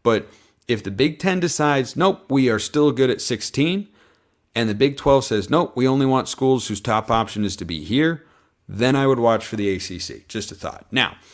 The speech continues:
this leads to a question. Uh, mailbag, always open. Now, I am recording a show for tomorrow that will be reacting to the news of the day on Thursday. However, all next week, there will be four shows.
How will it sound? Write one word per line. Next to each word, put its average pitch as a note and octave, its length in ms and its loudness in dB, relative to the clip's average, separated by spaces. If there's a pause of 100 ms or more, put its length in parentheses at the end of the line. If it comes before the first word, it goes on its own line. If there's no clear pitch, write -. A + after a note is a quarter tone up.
(200)
this D3 220 2
leads D3 240 2
to C#3 80 2
a C3 60 4
question. - 440 -2 (480)
Uh, G#2 340 2
mailbag, C#3 720 0
always A#2+ 320 2
open. A#2 340 0
Now, G#2+ 320 -2
I A#2+ 220 0
am B2 540 0 (460)
recording C3+ 540 4
a B2 60 2
show B2 320 4
for A2+ 200 -2
tomorrow A2+ 640 0
that A2+ 200 4
will A2 120 0
be A2+ 180 0
reacting A2 540 0
to A2 120 -2
the G#2 120 0
news G#2+ 300 0
of F#2+ 140 -6
the G2 80 -4
day G#2 220 2
on G2 200 -2
Thursday. A#2+ 680 0 (180)
However, B2+ 760 -4 (360)
all B2+ 200 0
next D3 360 -2
week, B2 360 -2
there A2 200 2
will A2+ 140 0
be G#2 160 -2
four A#2 280 2
shows. B2 520 -2